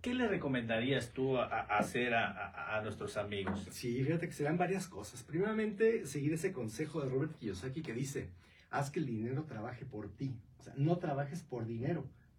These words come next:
Speaker 2: Haz que el dinero trabaje por ti. Fíjate qué bonita frase, ¿no?
Speaker 1: Fíjate, sí, sí, sí.
Speaker 2: En lugar de meterle esfuerzo y desgaste, no, no, deja que el dinero trabaje por ti.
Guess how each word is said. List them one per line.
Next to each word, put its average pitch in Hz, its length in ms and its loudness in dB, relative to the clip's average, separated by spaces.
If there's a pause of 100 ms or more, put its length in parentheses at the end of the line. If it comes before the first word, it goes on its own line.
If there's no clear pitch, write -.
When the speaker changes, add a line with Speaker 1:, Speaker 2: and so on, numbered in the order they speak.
(100)
Speaker 2:
Haz 143 180 0
que 175 100 -2
el 151 80 0
dinero 127 320 -2
trabaje 117 340 -8
por 110 220 -6
ti. 113 140 -10
Fíjate 135 220 0
qué 139 80 -4
bonita 139 280 0
frase, 131 380 0
¿no? 131 240 -2
Speaker 1:
Fíjate, 180 600 -8
sí, 127 300 -2
sí, 151 180 -4
sí. 196 360 -6
Speaker 2:
En 127 120 2
lugar 151 200 8
de 214 80 6
meterle 180 340 8
esfuerzo 170 580 4
y 147 60 4
desgaste, 123 720 -2
no, 170 140 4
no, 208 220 2
deja 190 200 -2
que 170 60 -2
el 151 80 0
dinero 147 260 0
trabaje 135 280 -8
por - 200 -6
ti. 135 220 0